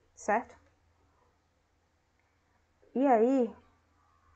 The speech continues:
é, ou seja, o que que eu tô, o que que eu tô fazendo aqui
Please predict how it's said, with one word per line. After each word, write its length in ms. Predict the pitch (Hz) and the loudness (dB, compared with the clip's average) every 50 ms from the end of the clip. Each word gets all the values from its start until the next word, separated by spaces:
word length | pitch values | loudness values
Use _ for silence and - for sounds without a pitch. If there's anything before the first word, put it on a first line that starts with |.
| _ _ _ _ _ _ _ _ _ _ _ _ - | _ _ _ _ _ _ _ _ _ _ _ _ -6
é, 360 | 196 196 196 202 196 190 - | -6 -4 -4 -4 -6 -6 -2
ou 160 | - - 277 | -2 -2 -2
seja, 520 | 277 277 - 247 220 202 190 190 185 190 196 - _ _ _ _ _ _ _ _ | -2 -2 -2 -2 -2 -2 -4 -8 -12 -16 -16 -20 _ _ _ _ _ _ _ _
o 40 | - | -20
que 160 | - - 294 | -8 -8 -6
que 100 | 277 - | -4 -4
eu 80 | 320 311 | -4 -2
tô, 140 | 311 294 285 | -2 -2 0
o 120 | 262 - | 0 0
que 120 | 262 - 285 | -2 -2 -4
que 60 | 294 | -4
eu 60 | 285 | -4
tô 100 | 285 277 | -4 -4
fazendo 540 | 269 - 277 277 254 226 220 202 196 196 202 | -2 0 0 0 0 -2 -6 -8 -8 -8 -10
aqui 260 | 202 202 - - 190 | -10 -10 -12 -14 -14